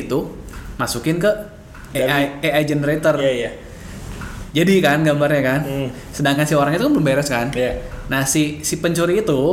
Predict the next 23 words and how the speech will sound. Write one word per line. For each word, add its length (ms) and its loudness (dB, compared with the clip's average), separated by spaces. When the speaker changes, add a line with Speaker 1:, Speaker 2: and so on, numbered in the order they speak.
Speaker 1:
masukin 300 -2
ke 80 0
Twitter. 400 4
Terus 180 -2
ngomong 380 2
ke 160 0
si 100 -4
artisnya, 480 0
Speaker 2:
Nyontek 340 -4
nih. 400 -4
Speaker 1:
"Lu 140 2
nyontek 260 0
gambar 240 2
gua. 260 4
Gua 140 0
minta, 440 -2
minta 480 2
itu, 360 -2
minta 520 0
kompensasi." 760 -2
Speaker 2:
Nah, 320 -4
udah 220 -4
muncul. 400 -4